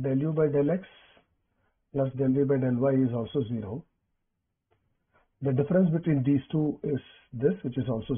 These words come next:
zero, and therefore that part of the term goes out. Then I would have, um, del by del x of u prime u prime and del by del y of v prime u prime.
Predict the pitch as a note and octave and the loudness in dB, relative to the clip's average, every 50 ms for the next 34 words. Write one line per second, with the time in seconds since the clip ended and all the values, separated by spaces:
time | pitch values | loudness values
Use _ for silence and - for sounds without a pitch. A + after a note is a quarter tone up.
0 | G2+ A#2+ A2+ A#2 D3+ E3 D3 B2 A#2 A2+ A#2+ A#2 - - C3 B2+ B2 B2 - - | -4 -4 -4 -2 -2 -2 -2 -4 -2 -4 -4 -6 -6 -4 -4 -4 -4 -6 -8 -14
1 | _ B2 A2 A2+ B2+ B2+ - - C3+ C3 A#2+ B2+ B2 A#2 - B2+ A#2 A2+ A2 A2+ | _ -10 -6 -4 -4 -4 -2 -2 -2 -2 0 -2 -4 -6 -6 -6 -6 -4 -4 -4
2 | A2 A2 - F3+ F3 B2+ A#2+ - - - - - - - - - _ _ _ _ | -4 0 2 2 2 2 0 -4 -10 -18 -20 -20 -20 -20 -20 -20 _ _ _ _
3 | - B2 A#2 E3+ D#3+ C3+ C3+ F#3+ - - - C3 C3 C3 C3 A#2 G#2+ A2 C3 F3+ | -6 0 4 4 4 4 4 0 -2 -6 -4 0 0 2 2 2 0 0 0 0
4 | A3+ - - _ _ _ _ _ _ _ _ _ - B2+ B2+ B2 B2 B2 B2+ A#2+ | 0 -2 -8 _ _ _ _ _ _ _ _ _ -4 -2 0 2 2 2 2 0
5 | A#2+ - - - _ _ _ _ - - B2 C3+ C#3+ D3 D3+ D#3+ E3 C#3+ D3+ D3 | -2 -4 -10 -16 _ _ _ _ -10 -6 -2 0 2 2 4 4 4 4 6 6
6 | C#3+ D3 D3 - - C#3 A#2+ B2+ B2 B2 - C#3 C3+ C3 B2 A#2 A#2 A2+ - C3+ | 4 4 2 2 0 2 2 2 2 2 2 0 0 2 2 0 -2 -2 -2 -2
7 | D3+ G3+ G#3+ - _ _ _ _ - B2 C#3 F#3 A#3+ A#3 - - A#2 B2 B2 C3 | -2 -2 -2 -6 _ _ _ _ -6 -4 -4 -4 -4 -6 -10 -10 -6 -2 0 0
8 | B2+ B2+ C3+ B2 A2+ A#2 A2+ A2+ A2 A#2 A#2 A#2+ D3 G#3 G3+ - _ _ _ _ | 0 0 0 0 0 -2 -2 -2 -2 -2 -2 -2 -2 -2 -4 -8 _ _ _ _
9 | - G#2+ A#2 A2+ G#2+ - A#2+ B2+ C3+ B2 G2 F2+ F2 - - - | -10 -8 -6 -6 -6 -6 -4 -4 -4 -4 -4 -6 -10 -14 -16 -18